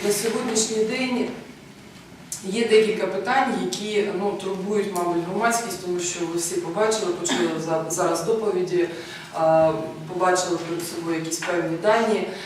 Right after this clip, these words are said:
Я хотіла би, щоб ми в такому режимі запитань, відповіді або, можливо, пропозиції далі з вами попрацювали. Якщо дозволите, в мене перше питання.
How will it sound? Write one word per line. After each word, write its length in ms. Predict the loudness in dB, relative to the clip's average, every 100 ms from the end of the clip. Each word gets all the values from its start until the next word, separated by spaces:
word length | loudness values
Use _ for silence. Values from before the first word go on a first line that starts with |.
| -12 -4
Я 200 | 2 4
хотіла 320 | 4 4 4
би, 120 | 4
щоб 260 | 0 -2 -4 -2
ми 60 | -2
в 60 | -4
такому 380 | -6 -4 -2 0
режимі 340 | 2 2 2 0 -2 -8 -10
запитань, 640 | -6 -6 -2 2 4 4 2
відповіді 420 | -2 -2 -2 2
або, 240 | 2 2 0
можливо, 360 | 0 -2 -2
пропозиції 720 | -4 -6 -4 0 0 0 -4
далі 240 | -2 0 0 -2 -8 -6
з 20 |
вами 240 | -2 -2
попрацювали. 760 | -2 -6 -8 -8 -6 -2 -2 -4 -6 -8 -10 -8 0 4
Якщо 240 | 4 4
дозволите, 480 | 0 0 6 6 6
в 100 | 2
мене 180 | 2 2
перше 380 | 0 0 0
питання. 580 | -2 -2 0 2 4 2